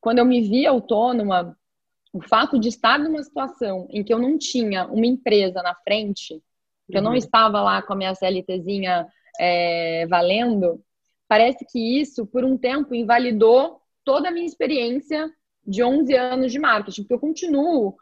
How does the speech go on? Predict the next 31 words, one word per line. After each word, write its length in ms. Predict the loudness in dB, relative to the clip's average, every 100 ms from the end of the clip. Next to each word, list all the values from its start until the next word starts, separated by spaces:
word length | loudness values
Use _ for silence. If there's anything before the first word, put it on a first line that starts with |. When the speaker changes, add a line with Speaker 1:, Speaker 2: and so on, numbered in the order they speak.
| _
Speaker 1:
bebendo 500 | 2 4 4 2 2
dessa 280 | 2 2 -2
fonte 320 | -6 -6 -4
da 60 | -6
experiência, 600 | -4 -6 -4 -4 -6 -6
que 80 | -4
é 40 |
tão 220 | -4 -2
valiosa, 760 | 0 2 4 6 4 4 -4 -10 _ _ 0
e 100 | 4
a, 100 | 4 2
e 80 | 0
dentro 400 | 2 2 0 -4
de 100 | -4
uma 140 | -2
das 160 | -2 -4
frentes 260 | -8 -12 -8
que 80 |
eu 60 | -4
trabalho, 400 | -2 2 2 2
eu 160 | 0 0
acesso 560 | -4 -2 -2 -4 -10
muito, 440 | -10 -10 -10 -14 -14 _ _ _ _
talvez 220 | -8 -6 -6
em 160 | -6
todas 340 | -2 0 0 0
as 100 | -4
frentes, 300 | -2 -2 0
eu 100 | 0
acesso 480 | 0 2 0 0 -2
muito 440 | -2 -4 -8 -12